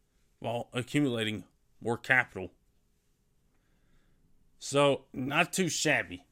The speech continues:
I don't think. Making a lot of trades like that. He did bring a championship to Boston. And for Boston,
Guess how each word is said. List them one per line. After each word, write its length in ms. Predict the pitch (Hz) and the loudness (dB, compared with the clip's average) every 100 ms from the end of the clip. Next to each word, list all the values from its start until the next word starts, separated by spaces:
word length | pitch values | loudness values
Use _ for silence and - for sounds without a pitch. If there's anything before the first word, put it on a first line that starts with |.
| - | -8
I 120 | 127 | -2
don't 200 | 120 107 | -2 -2
think. 400 | - 110 95 - _ _ 147 | -4 -6 -6 -14 _ _ -14
Making 340 | - 143 143 143 | 0 0 2 0
a 60 | |
lot 120 | 127 127 | 0 0
of 60 | |
trades 220 | - 127 | -2 -4
like 80 | 123 | -2
that. 200 | 120 120 - _ | -2 -4 -6 _
He 180 | - 120 | -12 0
did 260 | 160 175 | 4 4
bring 180 | 170 156 | 4 0
a 40 | |
championship 560 | 151 156 147 135 - 104 | 0 0 0 -2 -6 -8
to 60 | 110 | -2
Boston. 440 | 110 90 - 87 _ _ _ _ _ _ _ _ _ _ _ _ _ _ _ _ _ _ _ _ _ _ - | 0 0 -8 -18 _ _ _ _ _ _ _ _ _ _ _ _ _ _ _ _ _ _ _ _ _ _ -14
And 80 | |
for 80 | 127 | -10
Boston, 600 | 110 139 151 - 143 101 | 0 2 2 2 -4 -4